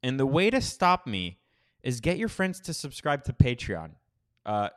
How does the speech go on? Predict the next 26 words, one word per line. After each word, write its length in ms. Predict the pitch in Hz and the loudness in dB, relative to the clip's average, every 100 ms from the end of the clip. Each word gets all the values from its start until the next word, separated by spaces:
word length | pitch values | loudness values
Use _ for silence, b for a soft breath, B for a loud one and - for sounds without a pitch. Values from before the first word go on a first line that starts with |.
| - | -6
not 260 | 147 196 | -4 -4
just 280 | 139 170 - | -2 -4 -2
Patreon, 420 | 110 95 101 95 | -4 -2 -4 -4
but 160 | 92 - b | -6 -8 b
Wrong 340 | - 123 160 180 | -4 0 0 0
Opinion 400 | - 143 139 117 | 2 2 0 -8
on 240 | - 123 | -6 -6
Patreon. 480 | 120 120 120 - 82 | -4 -6 -6 -8 -10
Patreon 380 | - 107 - 120 | -8 -6 -6 -4
dot 140 | 120 | -4
com 160 | 110 110 | -4 -6
forward 240 | 95 98 | -4 -6
slash 260 | - 101 98 | -6 -8 -8
wrong 200 | 95 92 | -10 -8
opinion. 340 | 92 127 101 82 _ _ _ _ | -6 -6 -6 -14 _ _ _ _
O 120 | 117 110 | 2 6
P, 280 | - 117 | 4 2
Wrong 340 | 82 95 110 117 | -2 -2 -2 -4
O 160 | 98 101 | -6 -6
P. 380 | - 117 80 - | -6 -8 -8 -10
You 120 | 107 | -10
see, 160 | - | -6
I'm 120 | 156 143 | -6 -4
already 220 | 143 131 | -4 -4
losing 340 | 113 131 98 | -4 -4 -6
it. 140 | 80 | -12